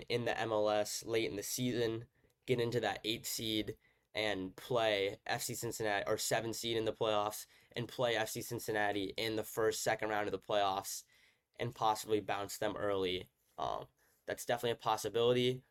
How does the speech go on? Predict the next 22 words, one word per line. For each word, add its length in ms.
I 80
don't 180
think 160
it's 140
gonna 160
happen. 560
I 80
hope 260
it 80
doesn't 220
happen. 480
Um, 300
but 160
obviously 400
Messi 300
has 100
shown 360
how 160
dangerous 460
he 120
is, 380
and 380